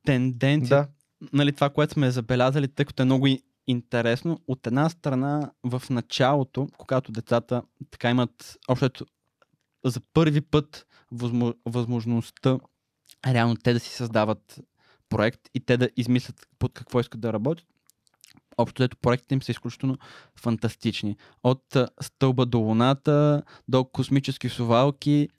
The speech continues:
Speaker 2: Уау.
Speaker 1: всичко това. Разбира се, с напредване на курса на обучение, така изключително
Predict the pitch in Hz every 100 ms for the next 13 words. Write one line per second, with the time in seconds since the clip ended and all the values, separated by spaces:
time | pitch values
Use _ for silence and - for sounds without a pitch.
0 | - 117 90 90 - - - - 156 -
1 | - 113 87 - - - - _ - 127
2 | 135 180 202 196 - 143 139 147 151 165
3 | 165 160 147 139 131 127 _ _ _ _
4 | _ _ _ _ _ _ - 135 151 135
5 | 113 123 135 147 160 - _ _ _ _
6 | _ - - 139 - _ _ _ - -
7 | 131 - 160